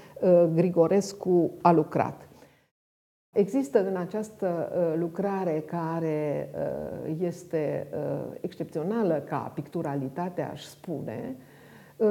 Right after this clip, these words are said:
există un detaliu de iconografie care ne face, uh, să ne gândim la această, um, la acest fel de a proceda lui Grigorescu, un,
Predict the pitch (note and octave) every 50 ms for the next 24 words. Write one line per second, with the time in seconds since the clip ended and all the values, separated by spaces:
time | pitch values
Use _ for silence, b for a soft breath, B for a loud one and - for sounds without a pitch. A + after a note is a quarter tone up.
0 | G3+ E3 G3 G3+ A#3+ C4 B3+ - C#4 A#3+ A#3 B3 C4+ D#4 D4+ B3+ B3 A#3+ A#3+ B3
1 | - A#3 A3+ G#3+ G3+ F#3+ F3 E3+ E3 D#3+ D#3 D3+ D3+ D3+ D3+ D#3+ F#3+ F3 E3 D#3+
2 | D#3+ D#3+ D#3+ D#3 D#3+ F3+ F3+ - G#3+ G3 G3 F#3 F#3 F#3 F3 E3+ D#3+ E3+ - -
3 | D#3+ C#3+ D3 - - E3 - - A#3+ A#3 A#3+ - A#3+ A#3 B3 A#3+ B3 A#3+ A#3 A#3
4 | A3+ A#3 - - A3 G#3 G#3+ G#3+ G#3 G#3 - - - B3 B3 B3+ B3+ - - -
5 | A#3 F#3+ G3 F#3 F3 - - - - - - E3+ D3+ D#3 D#3+ E3 F3 F3+ F3+ F3+
6 | F3+ F3+ - - A#3 A3 G#3+ A3 G#3+ F#3+ F#3 G3+ G3 G3+ G3 G#3+ A#3+ A#3+ A3+ G#3+
7 | G#3 G3+ G3+ G3 - - - F3+ F3 F3+ - G#3 G#3 G#3 - - - G3 F3+ F#3
8 | F3+ F3 F3 F3 B B B B B B B B B B B B B B B B
9 | B - - F3 F3 E3 E3 E3 D#3+ D#3 D#3 D#3 D#3 D3+ D3+ D3 D3+ D3+ C#3+ C#3
10 | - - - - - - - - - _ _ _ _ _ - _ - - - -
11 | - - - - _ _ - - - B B B B B B B B B B -
12 | - G3 F#3+ F#3 F#3 F#3 F#3 - B3+ B3 - - - - - - A#3 A#3 A3+ G3
13 | F#3+ F#3+ F3+ F3+ F#3 F3+ E3 E3+ - F3+ E3+ F3 F#3 F#3 F#3 F3 E3+ E3 D#3+ E3
14 | D#3+ D#3+ E3+ E3 D3 D3 D#3 D#3 E3+ - - - B3 B3 - - B3 A#3+ A#3